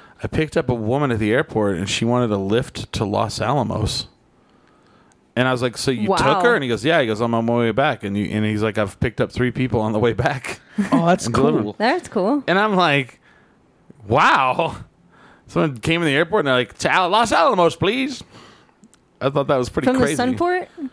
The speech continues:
Speaker 1: Yeah.
Speaker 2: Wow.
Speaker 1: I mean, that's, that's only two hours away.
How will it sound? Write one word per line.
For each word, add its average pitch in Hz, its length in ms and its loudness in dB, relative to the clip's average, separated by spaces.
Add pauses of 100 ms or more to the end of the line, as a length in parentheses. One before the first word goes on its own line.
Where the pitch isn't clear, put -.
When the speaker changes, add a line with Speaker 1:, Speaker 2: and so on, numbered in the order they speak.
(220)
Speaker 1:
Yeah. 165 220 0 (220)
Speaker 2:
Wow. 185 540 0 (400)
Speaker 1:
I 143 80 -2
mean, 165 80 2
that's, 190 180 0
that's - 320 -4
only 139 220 0 (180)
two 143 180 2
hours 165 240 2
away. 190 180 -2